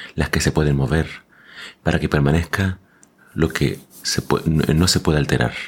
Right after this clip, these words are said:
Así que nosotros que estamos recibiendo un reino que no se puede alterar, seamos agradecidos.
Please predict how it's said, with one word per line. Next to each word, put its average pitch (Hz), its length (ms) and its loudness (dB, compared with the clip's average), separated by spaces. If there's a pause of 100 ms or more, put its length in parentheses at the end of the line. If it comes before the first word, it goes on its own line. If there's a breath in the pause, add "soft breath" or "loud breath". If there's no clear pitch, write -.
(880 loud breath)
Así - 200 2
que 107 100 2
nosotros 98 440 0
que 80 100 -4
estamos 82 320 0
recibiendo 76 420 0
un 71 80 2
reino 73 360 2
que 65 120 0
no 65 120 2
se 65 140 -4
puede 64 180 0
alterar, 67 500 -2 (280 loud breath)
seamos 90 440 2
agradecidos. 67 1040 -2